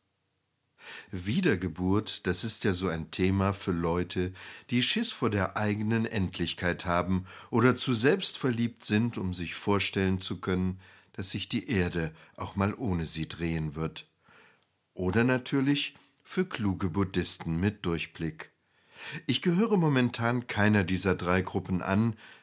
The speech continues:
denke aber viel nach in den letzten Tagen. Irgendetwas stimmt nicht mit mir. Ich verändere mich.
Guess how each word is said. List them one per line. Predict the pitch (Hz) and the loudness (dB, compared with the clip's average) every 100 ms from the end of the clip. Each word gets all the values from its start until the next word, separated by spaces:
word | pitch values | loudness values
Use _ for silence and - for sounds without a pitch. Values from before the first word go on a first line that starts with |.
| _ | _
denke | - 92 107 120 117 | -4 0 2 2 0
aber | 107 110 | 2 2
viel | 107 - 110 | 2 0 0
nach | 107 107 127 104 | 2 0 -2 -4
in | 87 | -4
den | 82 | -2
letzten | 82 80 - - 87 | -2 -2 -2 -2 -4
Tagen. | - 78 78 78 78 73 _ _ _ - _ - | -2 -2 -2 -4 -8 -10 _ _ _ -20 _ -4
Irgendetwas | 113 113 123 113 - 101 92 - 87 - - | 0 0 0 -2 -4 -6 -4 -2 0 2 2
stimmt | - 113 104 - | 0 0 -4 -4
nicht | 85 78 - | -6 -6 -8
mit | 82 76 | -8 -6
mir. | 80 82 87 85 - - - _ _ - | -4 -2 -2 -4 -10 -20 -20 _ _ -8
Ich | 95 | -4
verändere | - - 117 - 117 107 87 76 | -2 -2 -4 -2 -2 -2 -2 -4
mich. | 78 76 69 - - | -4 -4 -4 -6 -8